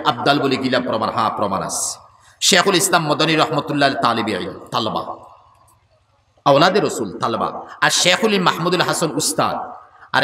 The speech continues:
একদিন খাদিম খুব খেদমত করডা শেখুল ইসলাম সাহেব, তান উস্তাদ। আর একদিন কইলে, "এই হুসেন আহমদ অবাই আয়।"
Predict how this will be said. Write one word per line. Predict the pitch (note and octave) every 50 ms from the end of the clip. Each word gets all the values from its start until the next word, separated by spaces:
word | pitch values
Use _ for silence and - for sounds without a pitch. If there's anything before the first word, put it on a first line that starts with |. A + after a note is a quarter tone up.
| - -
একদিন | E3+ D3 C#3+ F#3+ F3+
খাদিম | - - - C#3 B2 D3 - - D4 C#4+
খুব | D4 D4+ B3 F#3 D3+
খেদমত | D#3 - C#3+ D3+ D3
করডা | - D#3+ C#3+ A#2+ G#2+ B2+
শেখুল | - - B2+ A#2 A2 A#2
ইসলাম | A2 - - - G2+ F#2+
সাহেব, | E2+ - F#2+ F2+ F2+ - - _ _
তান | - G#2 G2+
উস্তাদ। | F#2 - - - G2 F2+ D#2 - - - - - - - - _ _ _ _ _
আর | - - F#2 F#2+ F2 - -
একদিন | F3+ E3+ E3 G3 F#3+
কইলে, | D#3+ F3+ F3+ G3
"এই | G3 E3+ - - - -
হুসেন | D#3 D3 - E3
আহমদ | D#3 D3 D3 D3 C3
অবাই | C3 C3+ C3 B2+
আয়।" | A#2 G#2+